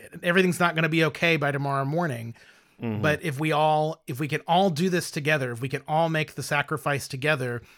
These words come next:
Speaker 1: we can survive this. And that's
Speaker 2: how
Speaker 1: the
Speaker 2: ins-,
Speaker 1: message.
Speaker 2: and how inspiring that would be for an audience now to see, just like,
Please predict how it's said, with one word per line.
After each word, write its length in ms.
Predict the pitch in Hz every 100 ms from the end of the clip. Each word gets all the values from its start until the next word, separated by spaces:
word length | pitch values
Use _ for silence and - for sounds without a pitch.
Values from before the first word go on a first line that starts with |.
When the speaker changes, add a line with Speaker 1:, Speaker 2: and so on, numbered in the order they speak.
| - _
Speaker 1:
we 100 | 139
can 160 | 151 143
survive 560 | - 139 139 143 113
this. 380 | 110 95 - - - _ -
And 200 | 135 123
that's 220 | 151 160
Speaker 2:
how 140 | 170 240
Speaker 1:
the 60 |
Speaker 2:
ins-, 80 | 226
Speaker 1:
message. 540 | 139 - 107 - - - _ _ _ _ _ _ _ _ _ _
Speaker 2:
and 100 | 156
how 180 | 156 220
inspiring 680 | 262 226 - 147 151 147 131
that 140 | 123
would 180 | 123 120
be 420 | 117 120 113 110 - _ _ _ _ -
for 180 | 147
an 60 | 131
audience 420 | 131 139 127 113
now 240 | 120 117 117
to 100 | 110
see, 340 | - 104 95
just 340 | 101 131 -
like, 520 | 131 127 113 - -